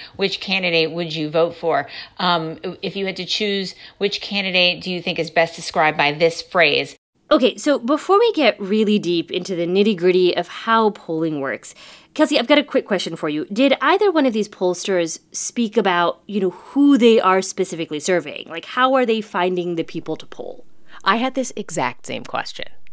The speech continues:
Speaker 3: And are they calling people on their landline phones, or are people calling their cell phones? How, how are you getting to people right now?
Speaker 1: We get to people in a lot of different ways. So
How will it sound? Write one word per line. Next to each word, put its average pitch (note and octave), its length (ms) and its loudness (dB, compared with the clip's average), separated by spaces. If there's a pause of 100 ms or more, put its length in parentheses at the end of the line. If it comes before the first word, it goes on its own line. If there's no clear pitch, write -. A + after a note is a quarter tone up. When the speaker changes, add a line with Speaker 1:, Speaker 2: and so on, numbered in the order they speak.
(300)
Speaker 3:
And A#3+ 140 2
are G#3+ 200 4
they C#4+ 140 4
calling C4+ 360 2
people C#4 260 0
on A#3 100 4
their A#3+ 120 4
landline A#3 420 2
phones, A#3+ 240 0
or F3+ 60 2
are D3+ 40 0
people E3 260 -4
calling E3+ 320 -2
their C#3+ 120 -8
cell A3 240 2
phones? B3 200 2
How, D#4+ 320 2
how F#4 180 -2
are G4+ 100 -2
you E4 180 2
getting G#3+ 440 4
to E3 120 -4
people F3+ 360 -4
right B2+ 180 -8
now? - 260 -10 (280)
Speaker 1:
We A3+ 120 4
get B3 180 0
to D4 100 -4
people B3 280 0
in A3 80 8
a G#3+ 40 4
lot G3+ 200 2
of G#3+ 80 -2
different G3+ 260 -2
ways. F3+ 300 2
So G3 260 2